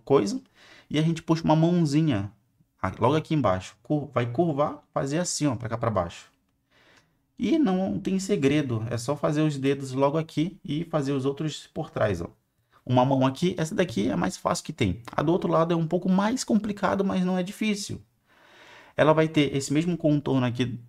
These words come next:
dessa parte, né? Da luva que ele tá usando. Então, vai ser como se fosse um círculo. Mais ou menos aqui, ó. Um círculo.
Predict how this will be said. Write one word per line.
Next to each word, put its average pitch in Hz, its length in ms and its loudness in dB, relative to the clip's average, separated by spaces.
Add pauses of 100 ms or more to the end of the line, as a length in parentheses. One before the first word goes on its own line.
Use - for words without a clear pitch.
(160)
dessa 104 300 -2
parte, 127 480 2
né? 160 200 0 (460)
Da 85 160 4
luva 107 640 2
que - 80 0
ele 110 100 0
tá 90 260 0
usando. 101 600 -2
Então, 110 280 -4 (520)
vai 120 160 0
ser 127 140 -6
como 143 200 -2
se 156 80 -12
fosse 165 320 -4
um 190 80 -2
círculo. 170 640 -4 (1400)
Mais 95 320 -4
ou 107 80 -2
menos 98 260 -2
aqui, 123 360 -4
ó. 147 100 -2 (2500)
Um 117 160 2
círculo. 160 720 -4